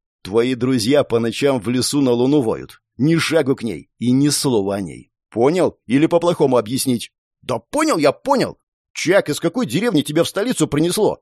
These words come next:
Ты же сумасшедший псих! Ну че так заводиться из-за какой-то девчонки? Тем более она некрасивая. Вот Диби я бы... Слушай, а насчет Диби ты как? По-моему, она к тебе как-то неровно дышит. Вы с ней это...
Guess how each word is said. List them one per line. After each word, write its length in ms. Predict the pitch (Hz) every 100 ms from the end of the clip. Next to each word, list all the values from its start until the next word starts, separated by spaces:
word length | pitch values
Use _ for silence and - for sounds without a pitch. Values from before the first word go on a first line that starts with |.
| _
Ты 80 | 220
же 120 | 233
сумасшедший 560 | 262 262 262 277 - 269
псих! 360 | - 208 - _ _ -
Ну 140 | 175
че 140 | - 254
так 140 | 180
заводиться 460 | 135 160 180 240 170
из-за 120 | 143
какой-то 340 | 156 196 214 147
девчонки? 580 | 190 - 208 - - _ -
Тем 160 | 170
более 240 | 202 254 180
она 140 | 196
некрасивая. 680 | 190 151 123 160 175 139 101 _ _ -
Вот 260 | 139 151
Диби 300 | 98 190 156
я 180 | 131 151
бы... 160 | 156 - - - - - - - - - - - -
Слушай, 460 | - 185 139 110 _ _ -
а 100 | 135
насчет 300 | 147 - 147
Диби 240 | 147 113
ты 120 | 147
как? 320 | - 107 - _ _ _
По-моему, 360 | - - 147 127
она 160 | 240
к 60 | 254
тебе 220 | 220 196
как-то 280 | - - 214
неровно 440 | 214 220 262 208
дышит. 440 | 185 226 - - _ _ -
Вы 120 | 135
с 100 | -
ней 140 | 107 104
это... 280 | 160 131